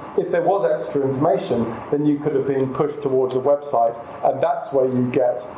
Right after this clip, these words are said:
the depth. In that, I, I think people, they turn off when you give them too much information, unless you can lead them through the process. And it's about, it's about storytelling. It's about saying, "Look,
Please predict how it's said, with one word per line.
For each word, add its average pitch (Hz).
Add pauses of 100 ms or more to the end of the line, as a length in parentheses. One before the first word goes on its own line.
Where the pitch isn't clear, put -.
(100)
the 131
depth. - (460)
In 135
that, 135 (160)
I, 156
I 151
think 165
people, 165 (400)
they 143
turn 160
off - (380)
when 139
you 123
give 143
them 123
too 147
much 123
information, 123 (360)
unless 151 (160)
you 143
can 139
lead 156
them 135
through - (220)
the -
process. 123
And 127
it's 127
about, 143 (400)
it's 151
about 156
storytelling. 127
It's -
about 131
saying, 131 (580)
"Look, -